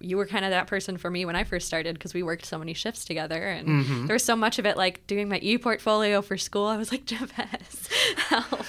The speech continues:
Speaker 1: <laughs>
Speaker 2: I mean, honestly, I don't know how I was motivation for you for that first year
Speaker 1: <laughs>
Speaker 2: because that last year for me was quite rough because it
Speaker 1: Mm.
Speaker 2: was just, like, I was in a, um,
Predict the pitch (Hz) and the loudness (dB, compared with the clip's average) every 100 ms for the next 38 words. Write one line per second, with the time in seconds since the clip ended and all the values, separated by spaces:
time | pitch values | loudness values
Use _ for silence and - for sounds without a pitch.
0 | - 523 622 415 415 359 359 143 339 330 | -2 4 6 6 8 8 6 6 6 8
1 | 190 180 175 147 156 190 202 - 202 202 | 8 8 6 8 6 6 2 4 6 6
2 | 190 151 165 160 156 147 - 139 139 139 | 6 4 4 4 4 2 2 6 6 6
3 | 135 135 123 127 127 113 113 - 135 - | 6 4 2 -2 0 -2 0 -2 -2 0
4 | 139 139 143 147 139 - 143 135 - 139 | 2 4 6 6 6 4 4 4 4 4
5 | 135 131 - 123 117 - - 123 131 120 | 2 0 0 0 0 -4 0 0 2 0
6 | 117 117 - 113 107 - 107 107 104 - | 0 0 -2 -2 -4 -4 -4 -2 -2 -6
7 | - 110 107 101 101 113 - 113 - 147 | -4 -4 -4 -4 -4 -6 -10 -12 -6 -4
8 | 214 104 104 - 107 - 110 101 101 107 | -2 -2 -2 -4 -6 -6 -4 -4 -6 -6
9 | 107 104 101 - - 117 107 101 101 101 | -6 -4 -4 -6 -6 -10 -8 -6 -6 -6
10 | 98 - - 101 95 92 92 | -10 -12 -12 -10 -10 -10 -14